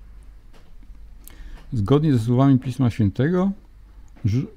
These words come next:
e, wszystko rzucił pod jego stopy.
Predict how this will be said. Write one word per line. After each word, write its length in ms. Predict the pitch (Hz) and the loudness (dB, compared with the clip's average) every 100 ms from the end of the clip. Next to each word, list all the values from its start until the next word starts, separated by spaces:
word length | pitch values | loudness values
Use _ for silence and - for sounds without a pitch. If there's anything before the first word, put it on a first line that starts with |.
| 127 113 | -4 -4
e, 40 | |
wszystko 460 | - 185 - 165 127 | -2 -2 0 2 2
rzucił 360 | 143 139 143 | 2 0 -4
pod 400 | - 117 123 - - - - - | 0 0 0 -4 -20 -20 -14 4
jego 260 | 123 113 107 | 4 4 0
stopy. 500 | - 110 - 185 | 2 2 2 -2